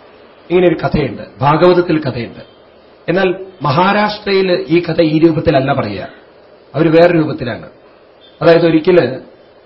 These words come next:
അനസൂയാദേവി വളരെയധികം ഈശ്വരഭജനത്തിൽ ഉയർന്നൊരു സ്ത്രീയായിരുന്നു. രാമായണത്തിൽ നിങ്ങൾക്ക് കാണാം,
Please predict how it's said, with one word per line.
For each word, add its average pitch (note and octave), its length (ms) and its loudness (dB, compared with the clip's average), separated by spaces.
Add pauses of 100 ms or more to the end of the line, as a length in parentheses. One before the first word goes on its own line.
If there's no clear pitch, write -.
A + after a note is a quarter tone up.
(840)
അനസൂയാദേവി F3+ 1120 0 (200)
വളരെയധികം F#3 920 -4 (120)
ഈശ്വരഭജനത്തിൽ E3 960 -2
ഉയർന്നൊരു D3 340 -4
സ്ത്രീയായിരുന്നു. C3 580 -6 (840)
രാമായണത്തിൽ D#3+ 440 -2
നിങ്ങൾക്ക് E3 360 -2
കാണാം, E3 360 0